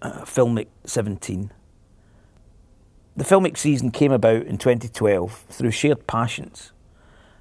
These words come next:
Mine for film and music, and Phil Johnson at Saint George's the other way round. In enthusiastic discussions, we came to the obvious conclusion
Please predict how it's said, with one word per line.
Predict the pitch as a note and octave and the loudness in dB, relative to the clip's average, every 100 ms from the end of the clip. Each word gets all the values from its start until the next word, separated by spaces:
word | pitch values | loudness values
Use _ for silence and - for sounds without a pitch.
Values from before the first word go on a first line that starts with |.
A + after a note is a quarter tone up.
| - | 0
Mine | D3 F3 F#3 | 2 2 0
for | - | -4
film | A#2+ C#3 B2+ | 0 2 2
and | G#2+ | 2
music, | G#2+ G#2+ B2 C3+ - - _ _ _ _ _ _ | 2 2 0 -4 -8 -20 _ _ _ _ _ _
and | - | -12
Phil | G2+ B2+ G#2+ | -4 -2 0
Johnson | G#2+ G#2+ A#2 - A2 G#2 - _ _ _ - | 0 0 0 -2 -2 -2 -8 _ _ _ -6
at | - | -6
Saint | - G2+ | -6 -8
George's | - G#2+ A#2 A2+ G#2+ G2 - - | -4 0 0 0 -2 -2 -8 -4
the | A2 | 0
other | G#2 | 0
way | G2+ G2+ | 0 0
round. | F#2 F#2 G#2+ G#2+ - _ _ _ _ _ _ _ _ _ - | 0 0 -2 -8 -16 _ _ _ _ _ _ _ _ _ -6
In | C3 | -4
enthusiastic | B2+ F3+ F3+ D3+ C#3+ - | 0 2 4 2 0 -2
discussions, | - - A2+ G#2+ D3 C#3+ C3+ | -6 -4 -4 -4 -6 -10 -8
we | A#2 | -6
came | D3+ C#3+ | -2 -2
to | - | -2
the | A#2 | 0
obvious | C3+ C#3+ C#3+ | 0 2 -2
conclusion | - B2 A2+ B2 A#2 A2 E2+ - | -4 -8 -4 0 0 0 -8 -14